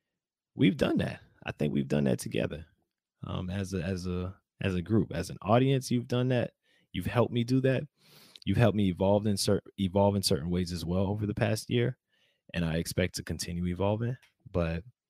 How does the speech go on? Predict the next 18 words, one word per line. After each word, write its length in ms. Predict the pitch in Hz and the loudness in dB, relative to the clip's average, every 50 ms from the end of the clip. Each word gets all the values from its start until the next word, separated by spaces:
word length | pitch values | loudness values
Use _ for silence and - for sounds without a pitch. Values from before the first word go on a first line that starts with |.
| _ _ _ _ _ _ _ _ _ _ _ _ _ _ _ _ | _ _ _ _ _ _ _ _ _ _ _ _ _ _ _ _
you've 280 | - 87 78 87 85 78 | -2 -2 0 0 -2 -2
also 380 | - 95 98 98 - 101 90 78 | 0 0 0 0 2 2 2 2
helped 300 | 80 98 85 71 - - | 2 -2 -2 -4 -4 -6
me, 300 | 85 85 80 80 78 78 | -6 -4 -4 -2 -4 -4
uh, 300 | 73 69 69 76 80 - - _ _ _ _ - | -6 -6 -8 -8 -10 -10 -12 _ _ _ _ -12
keep 260 | - - 90 - - | -6 -6 -6 -4 -4
that 180 | - 80 - | -6 -6 -6
focus 800 | - - 95 98 101 - - 82 85 - - - - - - - _ _ _ _ _ _ _ _ _ _ - - | -4 -2 0 0 0 0 -2 -6 -6 -6 -4 -4 -4 -4 -6 -8 _ _ _ _ _ _ _ _ _ _ -10 -4
on 240 | 90 92 90 87 82 | -2 0 0 0 0
what's 260 | 82 85 85 - - | 0 -2 -2 -4 -4
really 200 | 78 78 78 78 | -6 -6 -6 -6
important, 480 | 76 85 - - - 87 67 64 71 73 | -6 -8 -8 -6 -6 -4 -6 -6 -8 -10
which 240 | 76 76 - - - | -10 -10 -8 -8 -8
is 480 | 71 73 76 65 71 - - - - _ _ _ _ _ _ _ _ _ _ _ _ _ _ _ _ _ _ _ _ _ _ _ _ _ - - - | -8 -8 -8 -8 -8 -8 -10 -10 -10 _ _ _ _ _ _ _ _ _ _ _ _ _ _ _ _ _ _ _ _ _ _ _ _ _ -18 -16 -6
getting, 460 | - - 95 92 92 90 90 87 90 87 - - - - - - - - | 2 4 6 6 6 6 2 2 0 -2 -4 -8 -14 -18 -20 -14 -4 0
getting 220 | 101 104 107 104 | 2 4 4 4
in 140 | 101 98 92 | 4 2 2
deep 300 | 90 98 95 95 95 | 2 2 2 2 0